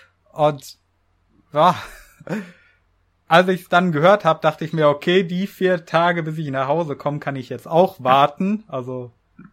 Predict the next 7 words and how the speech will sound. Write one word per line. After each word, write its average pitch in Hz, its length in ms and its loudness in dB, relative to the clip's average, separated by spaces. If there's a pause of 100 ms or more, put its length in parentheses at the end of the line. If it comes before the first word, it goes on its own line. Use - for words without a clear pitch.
(140)
wir 147 160 2
hätten 165 240 0
Briefe 175 360 -2
schreiben 143 460 2
können, 165 320 -2
aber 131 320 -4
das - 300 -20